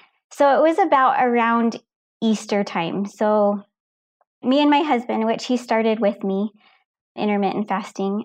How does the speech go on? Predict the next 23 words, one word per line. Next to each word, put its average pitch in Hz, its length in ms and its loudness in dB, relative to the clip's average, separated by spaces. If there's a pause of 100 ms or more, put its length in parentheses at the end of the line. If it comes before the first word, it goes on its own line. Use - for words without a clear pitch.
I 247 120 0
decided, 233 480 0
"You 233 100 0
know 220 140 0
what? 240 300 2
I'm 233 140 0
so 254 220 -2
sick 269 280 -2
of 302 80 4
the 311 100 2
scale. 226 500 -2
I'm 220 140 -2
gonna 226 260 0
give 214 200 -2
it 233 180 -2
up 202 240 0
for 214 160 -2
a 202 80 0
month." - 260 -6 (840)
So 226 580 0
I 233 600 0
decided 240 580 0
to 214 320 -2